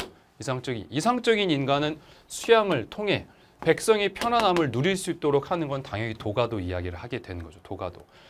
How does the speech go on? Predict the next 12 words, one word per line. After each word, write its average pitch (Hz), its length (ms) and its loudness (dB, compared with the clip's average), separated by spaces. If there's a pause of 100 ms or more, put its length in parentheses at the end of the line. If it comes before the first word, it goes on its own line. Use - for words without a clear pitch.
(200)
그렇지만 180 440 2 (520)
도가에서는 170 460 8
어떠한 135 320 4
막 120 220 0
일을, 170 420 4
계획을 147 400 6
잡고 123 380 -2
인위적으로 139 560 2
막 - 260 -6
하려고 175 240 0
하진 127 200 -4
않는다고. 87 480 -10